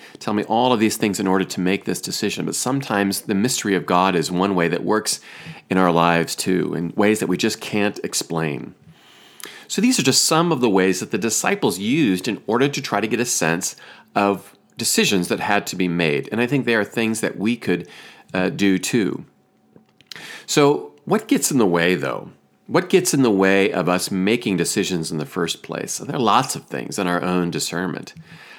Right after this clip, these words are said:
I think one of the main things really comes down to this, that we don't want to bring about disappointment. We don't want to bring about disappointment in others. That we, in other words, we don't want to make a decision. We don't want others to be disappointed us, in us.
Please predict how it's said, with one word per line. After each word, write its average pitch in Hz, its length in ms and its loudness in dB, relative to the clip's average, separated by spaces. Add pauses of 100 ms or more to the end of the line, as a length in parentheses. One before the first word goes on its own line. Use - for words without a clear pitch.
I 139 60 2
think 147 180 4
one 147 140 6
of 139 40 2
the 117 80 4
main 113 360 2
things 87 260 0
really 151 220 2
comes 110 280 -4
down 95 260 0
to 82 100 -6
this, 78 280 -4
that - 120 -6
we 98 100 0
don't 110 220 -2
want 98 220 0
to 87 260 -2 (1040)
bring 110 180 4
about 92 300 4
disappointment. - 760 -4 (640)
We 98 140 0
don't 95 180 2
want 92 160 0
to 95 80 -4
bring 92 180 0
about 80 300 0
disappointment 92 600 -4
in 80 140 -2
others. 135 360 0
That - 80 -4
we, 98 240 0
in 101 100 0
other 98 140 2
words, 87 220 0
we 92 100 0
don't 107 140 0
want 98 160 -2
to 95 60 -6
make 90 180 -2
a 92 40 0
decision. 113 560 -2
We 95 80 0
don't 87 160 0
want 87 200 -2
others 101 360 -2
to - 80 -12
be 95 80 -2
disappointed 98 600 -4
us, 147 400 -4
in 104 120 0
us. 120 320 -4